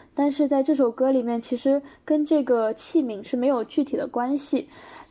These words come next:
这首歌的里面隐藏着很多信息，而这些信息就是帮助那些黑人从 Alabama 逃往他们接触到自由的远方，也就是 Canada，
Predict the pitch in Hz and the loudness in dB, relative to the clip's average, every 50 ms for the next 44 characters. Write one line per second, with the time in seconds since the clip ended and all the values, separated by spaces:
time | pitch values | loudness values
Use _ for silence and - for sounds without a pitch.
0 | _ - - 330 302 - 240 226 - - 285 294 294 294 277 294 254 240 233 233 | _ 0 0 0 2 2 0 0 0 0 2 2 2 2 2 0 0 2 2 0
1 | 233 233 220 208 - 233 240 254 240 226 - 240 226 208 208 196 - 208 214 208 | 0 0 0 0 0 0 0 -2 -2 -4 -4 -6 -6 -6 -8 -10 -8 -8 -6 -4
2 | 233 262 302 285 269 247 220 208 196 220 214 220 220 226 226 - - - 302 285 | -2 0 -2 -2 -2 -6 -8 -6 -4 -2 -2 -2 -4 -4 -8 -10 -6 -2 -2 -2
3 | 247 233 - - - 262 269 277 - - _ _ _ - _ _ - - 247 254 | -2 -4 -8 -4 0 0 0 0 -4 -12 _ _ _ -20 _ _ -4 -2 -2 0
4 | - 285 285 277 285 285 - 311 285 269 254 - 269 254 254 254 247 233 247 226 | 2 2 2 2 2 0 -2 0 0 0 0 0 0 2 2 2 2 2 0 -2
5 | 226 - 247 254 269 277 269 - 277 247 233 233 220 220 - - 240 226 - - | 0 -2 -4 -2 -2 -2 -2 -2 -2 -2 -2 -4 -6 -6 -2 -2 -4 -4 -2 0
6 | 247 240 247 226 214 208 208 214 - - - - - _ - - - 220 226 233 | 0 2 2 2 0 -2 -4 -6 -8 -18 -20 -20 -20 _ -8 -4 -4 -2 -2 -4
7 | - - 226 220 220 214 220 233 233 240 240 233 220 - - - - 214 214 220 | -4 -4 -2 -2 -2 -2 0 0 0 0 0 -2 -4 -4 -6 -6 -4 -2 0 2
8 | 262 285 285 254 220 226 220 - - 226 226 226 220 220 220 220 - - - 269 | 2 2 2 0 0 -4 -6 -6 -6 -4 -2 -2 -2 -2 -4 -8 -4 0 0 0
9 | 269 269 - 277 254 240 226 226 - - - 262 240 226 214 220 220 220 214 214 | 0 0 -2 -4 -2 -2 -4 -4 -6 -4 -2 0 0 0 0 0 0 0 0 -2
10 | - 214 - 220 220 220 220 220 226 220 220 233 226 - - 226 220 226 226 240 | -4 -6 -4 -4 -4 -2 -4 -2 -2 0 0 -2 -4 -4 -4 -6 -4 -4 -4 -4
11 | - | -6